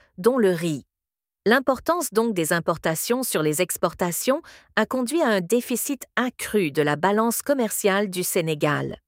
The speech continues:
Conclusion. Les échanges extérieurs jouent un rôle capital dans l'économie. Les importations ne cessent de croître tandis que la valeur des produits exportés baisse progressivement.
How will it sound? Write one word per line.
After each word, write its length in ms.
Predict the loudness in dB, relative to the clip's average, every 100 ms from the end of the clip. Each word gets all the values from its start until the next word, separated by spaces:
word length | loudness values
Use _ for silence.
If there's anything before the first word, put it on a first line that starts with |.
| _ _ _ _ _
Conclusion. 680 | -4 -2 -2 -4 0 0 0 -8 _ _ _ _ _ _
Les 260 | -2 0 2
échanges 400 | 0 0 -2 -4 -2
extérieurs 840 | -4 -2 -2 -2 2 2 2 -2 -6
jouent 240 | -4 -4 -2
un 120 | 0
rôle 220 | 2 2 0
capital 680 | -4 -4 -4 -2 0 0 0
dans 140 | 0
l'économie. 640 | 0 0 0 0 -2 -4 -6 _ _ _ _ _
Les 240 | 2 4 4
importations 760 | 0 -2 0 -2 -2 -4 -4 -2
ne 140 | -2
cessent 360 | 0 0 0 -2
de 80 | -4
croître 560 | -4 0 2 2 0 -2 0
tandis 320 | -4 -4 0
que 80 | 2
la 140 | 2
valeur 360 | 2 2 2 0
des 140 | -4
produits 440 | 0 -2 -2 -6 -2
exportés 800 | -2 -2 -2 -2 -2 0 2 2 -2 -20 _
baisse 320 | -2 0 -2
progressivement. 960 | -6 -2 -2 0 -2 -2 -2 0 0 -2